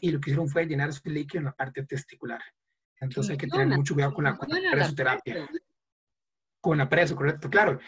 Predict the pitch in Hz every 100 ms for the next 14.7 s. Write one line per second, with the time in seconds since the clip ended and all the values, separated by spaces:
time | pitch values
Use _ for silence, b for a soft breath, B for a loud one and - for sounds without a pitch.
0 | B B B 156 147 185 220 - 180 147
1 | 135 147 139 139 143 139 - 180 175 -
2 | 185 151 139 147 151 170 165 139 127 139
3 | 147 156 147 151 160 160 143 156 143 -
4 | 156 156 143 160 143 127 139 139 175 160
5 | 151 151 143 170 165 202 226 233 B B
6 | B - 139 139 151 165 196 233 247 247
7 | 233 B B _ - 175 156 143 147 160
8 | 156 175 147 156 165 143 _ _ - 190
9 | 143 143 165 180 185 185 233 190 - 139
10 | 139 143 147 139 - 156 139 139 120 -
11 | _ _ - 139 139 185 196 175 143 190
12 | - 226 180 143 139 165 214 214 175 196
13 | 180 170 160 175 190 - B B 165 180
14 | - 185 175 190 214 -